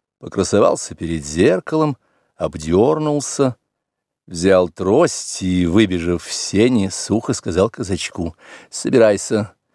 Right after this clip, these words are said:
да надень что-нибудь почище». Потом, засеменив к боковой двери, приоткрыл ее и сказал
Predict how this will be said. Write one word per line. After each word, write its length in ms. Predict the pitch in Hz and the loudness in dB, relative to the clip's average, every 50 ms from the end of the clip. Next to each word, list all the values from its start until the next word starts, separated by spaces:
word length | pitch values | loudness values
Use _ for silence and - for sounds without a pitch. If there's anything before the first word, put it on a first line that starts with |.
| _ _ _ _ _ - | _ _ _ _ _ -10
да 120 | - 95 | -4 -2
надень 360 | 92 90 82 92 110 135 170 | 0 2 4 4 4 4 2
что-нибудь 440 | 175 - - - 196 180 135 104 - | 0 -2 -2 0 0 2 2 0 0
почище». 800 | - 95 - - - 92 87 85 - - - - - 92 101 104 _ _ _ _ _ _ _ _ _ _ _ _ _ _ _ _ _ _ - | 0 -2 -2 -2 -4 -4 -4 -4 -4 -6 -6 -4 -2 -4 -4 -4 _ _ _ _ _ _ _ _ _ _ _ _ _ _ _ _ _ _ -14
Потом, 300 | - - - 107 98 95 | -8 -4 0 0 2 2
засеменив 640 | 101 101 - - 113 107 107 104 107 107 98 90 82 | 2 0 2 2 2 4 6 6 4 4 2 0 -2
к 60 | 90 | -2
боковой 480 | 85 101 87 - 104 98 95 92 92 90 | -2 0 2 2 2 4 4 2 2 0
двери, 640 | 78 80 87 90 92 92 98 110 110 104 92 90 - _ _ | -2 -2 0 2 4 4 4 4 4 2 0 -2 -6 _ _
приоткрыл 600 | - - 92 92 87 82 - - - 92 92 98 120 | -8 -2 0 2 2 0 -2 -4 -4 -2 0 2 2
ее 220 | 123 107 95 95 | 2 2 4 2
и 140 | 92 95 101 | 2 2 0
сказал 580 | - - - 110 87 82 90 90 90 90 85 | -2 -4 -4 -2 0 2 2 2 2 2 0